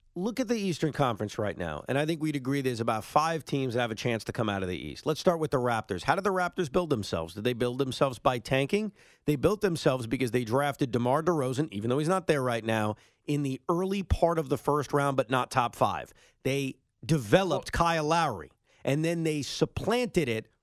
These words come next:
Speaker 1: with good pieces around them. Then they traded DeRozan for Kawhi Leonard.
Speaker 2: Yeah, they did it
Speaker 1: They
Speaker 2: through the draft.
Speaker 1: Okay, but they didn't tank.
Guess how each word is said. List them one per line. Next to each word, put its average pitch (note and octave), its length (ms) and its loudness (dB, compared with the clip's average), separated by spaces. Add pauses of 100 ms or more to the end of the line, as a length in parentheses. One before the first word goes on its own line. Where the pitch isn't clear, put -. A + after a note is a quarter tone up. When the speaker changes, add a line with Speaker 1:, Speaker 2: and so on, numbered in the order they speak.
Speaker 1:
with D3 200 0
good F#3+ 220 2
pieces E3+ 400 0
around C#3+ 380 2
them. E2+ 180 -6 (380)
Then G3+ 240 4
they G#3+ 160 0
traded F#3 360 2
DeRozan D#3+ 500 2
for C3 120 2
Kawhi C3+ 380 0
Leonard. A2+ 260 -2 (140)
Speaker 2:
Yeah, C4+ 80 0
they E3 100 -2
did F#3 160 -4
it F3 60 -4
Speaker 1:
They E3+ 60 4
Speaker 2:
through F3 80 2
the C3 80 -4
draft. B2+ 420 -4
Speaker 1:
Okay, E3+ 380 6
but E3 80 2
they F3+ 100 6
didn't F#3 180 0
tank. - 400 -2